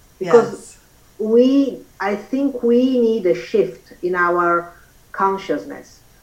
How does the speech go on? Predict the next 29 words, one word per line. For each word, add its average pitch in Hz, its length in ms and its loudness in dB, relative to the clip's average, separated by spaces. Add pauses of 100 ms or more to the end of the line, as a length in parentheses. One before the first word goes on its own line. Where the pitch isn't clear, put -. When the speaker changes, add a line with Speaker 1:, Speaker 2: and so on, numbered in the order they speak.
(240)
Speaker 1:
as 170 80 -6 (160)
humans. 214 460 -2 (640)
Uh, 170 260 0 (160)
if 202 60 -12 (140)
I, - 20 0 (220)
I - 100 -2
mean, 185 120 0 (200)
I - 20 4 (160)
look 240 200 0
at 214 140 0
the 185 60 4 (120)
news, 233 320 4 (160)
if, 196 60 -6 (640)
but 247 140 4
it's 247 200 -6
not 254 100 0 (120)
just - 200 -2 (220)
Italy 202 340 2 (120)
or 190 60 2 (240)
U - 80 6
S, 190 240 2 (100)
it, 196 280 -2 (120)
it's - 180 -18
all 208 160 0
over 208 140 0 (100)
the 170 140 4
world, 151 260 0 (100)
you 160 120 -2
know. 165 140 -6